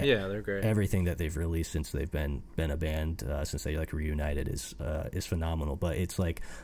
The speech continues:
Speaker 2: a little bit more overtly indebted to, like, prog, uh, like, you know, traditional prog rock. I mean, it's still distinctly Polvo, but, um, so yeah, I know Taking Meds tries to, like, channel,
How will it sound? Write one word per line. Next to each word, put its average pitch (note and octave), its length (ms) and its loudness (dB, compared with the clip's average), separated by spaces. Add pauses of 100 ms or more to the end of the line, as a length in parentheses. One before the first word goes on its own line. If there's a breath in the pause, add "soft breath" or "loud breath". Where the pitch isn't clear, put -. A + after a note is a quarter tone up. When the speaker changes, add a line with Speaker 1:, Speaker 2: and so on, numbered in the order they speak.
Speaker 2:
a G2 80 4
little F#2 260 4
bit F2 180 2
more E2+ 480 2 (380 loud breath)
overtly D#2+ 540 2
indebted D2 520 2
to, - 100 0
like, C#2 200 -2
prog, D2 480 0 (380)
uh, D2 540 2
like, D2+ 240 -2 (160)
you C#2 80 0
know, D2+ 160 0
traditional E2+ 560 0
prog E2+ 320 0
rock. F2 240 2
I - 20 0
mean, E2+ 140 4
it's D2+ 100 0
still D2+ 360 2
distinctly D2+ 580 -2
Polvo, D2+ 540 0
but, D2+ 260 0 (420 loud breath)
um, D#2 460 4
so - 140 2
yeah, A2 180 4
I F2+ 100 4
know B2+ 140 4
Taking B2+ 400 4
Meds E2+ 280 2
tries D2+ 300 0
to, E2+ 120 2
like, C#2+ 200 0
channel, D2 560 0